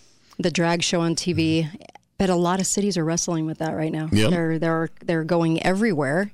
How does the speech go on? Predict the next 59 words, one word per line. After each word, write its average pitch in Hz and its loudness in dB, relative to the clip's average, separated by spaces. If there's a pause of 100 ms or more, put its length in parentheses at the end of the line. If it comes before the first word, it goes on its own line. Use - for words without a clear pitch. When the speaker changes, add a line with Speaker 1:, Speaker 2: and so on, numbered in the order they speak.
(120)
Speaker 1:
and 165 2
it - -4
seems 175 2
as 160 0
though 165 2
cities 185 0
are 170 0
trying 170 0
to 160 0
stand 170 0
up 254 -2
for 196 0
themselves 165 -2
and 156 -2
say, 170 2
"I'm 185 2
sorry, 165 2
why 175 2
are 311 2
you 349 2
here 330 0
and 196 0
what 165 2
are 196 0
you 233 0
doing?" 220 0
And 208 2
the 185 2
drag 262 0
shows 180 0
think 202 -4
that 220 -4
they're 247 0
saving 277 2
everybody 170 0 (720)
by 233 2 (500)
dancing 233 2
around 262 2
on 285 2
a 294 0
stage. 370 -4
Speaker 2:
And 156 2
the, 147 0
and 147 2
the 143 2
Speaker 1:
I 139 2
don't 175 2
get 175 2
Speaker 2:
local 160 2
Speaker 1:
it. - -4
Speaker 2:
city, 160 0
the 123 2
city 180 0
governments, 117 0
the 113 2
local 135 2
governments 123 0
are 110 2
saying, 113 0